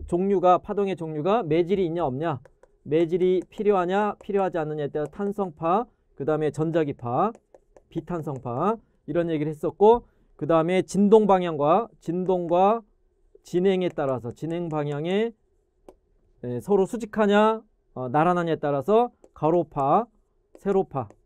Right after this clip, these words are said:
종파, 평파를 얘기했었잖아요. 근데 이제 이 파면의 모양에 따라서, 파면의 모양에 따라서 파면이 구면이다. 그러면은 일반적인 삼 차원 파동, 구면파. 그 다음에 삼 차원 파동에서 실제로 있지는 않지만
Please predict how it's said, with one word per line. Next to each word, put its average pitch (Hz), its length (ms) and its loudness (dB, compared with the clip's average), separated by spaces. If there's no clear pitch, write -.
종파, 170 400 -4
평파를 165 340 -4
얘기했었잖아요. 147 580 -2
근데 170 320 4
이제 196 380 4
이 147 320 -2
파면의 233 480 0
모양에 160 380 2
따라서, 123 480 -6
파면의 175 340 -8
모양에 147 200 -4
따라서 139 380 -8
파면이 196 560 -2
구면이다. 165 800 0
그러면은 139 380 -6
일반적인 147 560 0
삼 202 220 -4
차원 170 220 -6
파동, 120 260 -6
구면파. 147 600 -4
그 147 100 -10
다음에 190 380 2
삼 247 260 -4
차원 226 280 2
파동에서 190 500 0
실제로 240 560 2
있지는 175 320 -2
않지만 160 460 -2